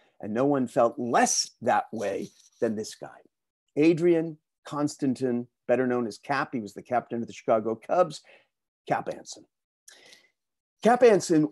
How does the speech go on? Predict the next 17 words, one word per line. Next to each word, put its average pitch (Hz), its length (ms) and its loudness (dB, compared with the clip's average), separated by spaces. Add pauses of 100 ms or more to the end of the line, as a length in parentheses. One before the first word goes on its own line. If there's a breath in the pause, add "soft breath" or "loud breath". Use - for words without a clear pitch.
was 139 480 4
undeniably 135 840 0 (340)
the 143 80 0
first - 560 2 (120)
bona 143 340 2
fide 113 420 0 (340)
superstar - 960 -4 (560)
of 135 140 -2
Major 120 320 -2
League 98 180 -14
Baseball. - 540 -18 (400)
In 117 80 -10
baseball's 120 500 -4
first - 320 -4
decades, 131 420 0 (240)
he 175 220 -2
was 139 600 2